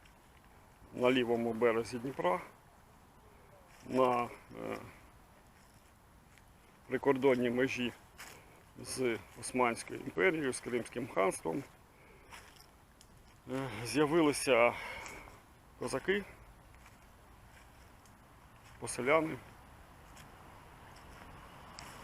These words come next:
Після падіння повстання Северина Наливайко. Е, перші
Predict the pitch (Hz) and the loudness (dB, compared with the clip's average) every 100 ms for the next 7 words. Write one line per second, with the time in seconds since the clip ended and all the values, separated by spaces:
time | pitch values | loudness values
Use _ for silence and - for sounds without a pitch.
0 | - - - - - - - - - - | -18 -18 -18 -18 -18 -16 -16 -16 -16 -16
1 | - - - - - - 160 165 139 120 | -16 -14 -14 -14 -12 -6 -4 0 0 2
2 | 120 131 120 113 - - 120 - 151 156 | 2 2 2 0 -2 -4 -4 2 4 4
3 | 127 - 117 123 131 120 120 123 120 117 | 2 2 4 6 6 4 6 6 8 6
4 | 107 110 107 - - - - - - - | 4 -2 -8 -10 -12 -12 -12 -12 -12 -14
5 | - - - - - - - - - - | -14 -16 -16 -16 -16 -16 -16 -16 -16 -16
6 | - - - - - - - - - - | -14 -14 -14 -16 -18 -16 -16 -16 -16 -16
7 | - - - - - - - - - - | -16 -14 -14 -14 -14 -14 -16 -16 -16 -16
8 | - - - - - - 117 113 175 180 | -16 -16 -16 -16 -14 -8 -6 0 6 6
9 | 156 - 160 151 139 123 | 6 4 6 8 10 8